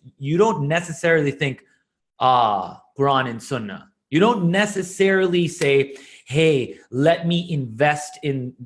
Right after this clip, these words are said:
in the Sunnah so that my life can get personally better.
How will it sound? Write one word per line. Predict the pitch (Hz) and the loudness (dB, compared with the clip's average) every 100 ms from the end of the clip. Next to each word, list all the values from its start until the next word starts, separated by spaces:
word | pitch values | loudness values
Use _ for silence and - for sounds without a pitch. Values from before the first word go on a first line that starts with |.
| - | -8
in | 143 | -4
the | 123 | -4
Sunnah | 120 - 202 139 120 | -4 0 2 2 -2
so | - | -2
that | 135 135 127 | -2 0 0
my | 120 | -2
life | 117 123 139 160 196 196 - - | -2 0 2 2 2 -2 -12 -6
can | 156 131 | -4 -2
get | 110 127 - - | -2 -2 -4 -16
personally | - 175 170 160 147 135 | -2 0 2 -2 -4 -4
better. | 107 110 98 76 | -4 -4 -4 -8